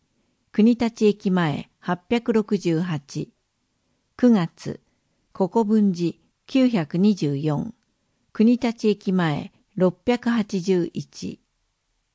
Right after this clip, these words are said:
グラフ終わり。サービスコーナーで予約図書受け渡しを利用された方からは、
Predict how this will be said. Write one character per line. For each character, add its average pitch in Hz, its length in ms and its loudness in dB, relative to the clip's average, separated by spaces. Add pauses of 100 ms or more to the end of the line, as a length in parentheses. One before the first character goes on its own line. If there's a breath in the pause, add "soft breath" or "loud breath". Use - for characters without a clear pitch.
(180)
グ 202 160 2
ラ 220 160 0
フ 160 320 -4
終 156 240 -4
わ 165 80 -4
り。 151 220 -10 (1300)
サ 247 200 0
ー 247 40 -2
ビ 247 140 -4
ス - 120 -12
コ 240 180 -2
ー 214 40 2
ナ 156 220 0
ー - 20 -6
で 147 360 -4
予 185 140 2
約 226 300 -2
図 220 160 -2
書 160 260 -2
受 160 140 -4
け 226 120 0
渡 220 260 -2
し 190 240 0
を 180 100 0
利 175 140 0
用 220 160 2
さ 226 180 -2
れ 208 100 0
た 202 140 -6
方 196 240 -4
か 165 140 -6
ら 143 160 -4
は、 147 240 -8